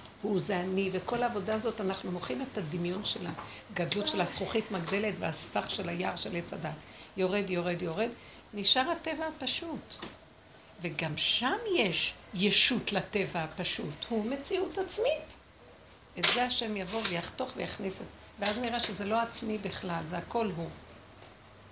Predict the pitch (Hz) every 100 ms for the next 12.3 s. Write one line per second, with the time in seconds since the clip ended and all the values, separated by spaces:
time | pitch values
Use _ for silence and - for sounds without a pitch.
0 | - - - - - - - - - -
1 | - 170 262 - 453 302 208 226 233 196
2 | - 180 165 165 180 240 277 - 180 170
3 | - 240 240 214 - 202 - - - -
4 | - - 226 208 269 320 - 269 247 226
5 | 247 233 - 247 269 226 - 269 - -
6 | 269 233 - 190 - - 302 359 381 -
7 | 277 - 247 - - 185 - 160 - -
8 | 202 185 - 175 - - - - 202 262
9 | 370 254 277 269 262 - 208 226 - 233
10 | 262 - 233 - - 294 294 269 226 226
11 | 311 254 220 - 254 214 185 240 233 320
12 | 403 -